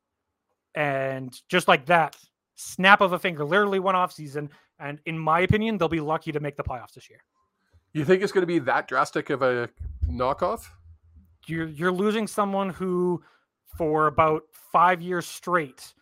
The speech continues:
Speaker 1: was a top ten scorer in the league, top twenty, top fifteen scorer in the league in Patrice Bergeron.
Speaker 2: True.
Speaker 1: Also winning, like, eighty,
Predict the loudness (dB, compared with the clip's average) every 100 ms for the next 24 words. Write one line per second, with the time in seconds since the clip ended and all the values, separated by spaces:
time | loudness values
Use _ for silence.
0 | _ -14 -2 0 0 -2 -6 -12 -16 -18
1 | -18 -18 _ _ _ _ _ _ -14 -12
2 | -10 0 2 2 0 -6 -6 -2 0 2
3 | 0 -4 -8 -10 -12 _ -4 -2 -2 -8
4 | -8 -16 0 4 4 2 -6 -8 -4 -2
5 | 0 -4 -6 -8 -8 -8 -10 -12 -10 -10
6 | -10 -12 -20 -20 _ _ _ _ -14 -2
7 | 0 0 -6 _ _ _ _ -2 0 4
8 | 4 4 2 0 -2 -6 -6 -10 -8 -10